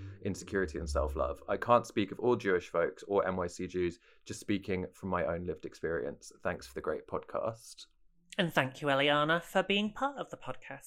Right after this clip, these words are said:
Speaker 1: Yeah. Um, great message. And then we also had a message about, do you remember we were saying, "Can you make raw ravioli?"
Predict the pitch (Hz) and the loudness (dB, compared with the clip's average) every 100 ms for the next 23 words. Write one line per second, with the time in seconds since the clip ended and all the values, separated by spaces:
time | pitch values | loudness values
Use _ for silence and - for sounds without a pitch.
0 | - 135 196 80 80 - - 113 107 104 | -2 0 2 2 0 -4 2 10 12 12
1 | 98 98 98 - _ 110 104 101 98 - | 8 2 -4 -14 _ 6 6 8 4 6
2 | 95 110 - - - - _ _ - - | 8 6 2 -12 -14 -18 _ _ -18 -10
3 | 98 92 90 95 95 90 90 90 - - | -8 -6 -2 2 2 2 -2 -4 -8 -2
4 | 123 120 143 151 147 135 123 117 - 110 | 4 8 8 8 6 10 12 10 8 10
5 | 110 107 107 101 - _ - 120 113 - | 12 10 8 2 -8 _ -6 4 4 6
6 | 104 95 - - 117 113 107 101 98 - | 6 6 0 0 4 10 12 12 10 4
7 | - - - 98 120 107 104 104 101 113 | -12 -12 -18 0 4 6 6 6 4 6
8 | 101 98 113 110 107 104 92 95 101 98 | 6 4 2 4 6 6 6 4 6 8
9 | 95 95 92 92 85 69 60 110 | 10 10 8 4 4 2 -2 -4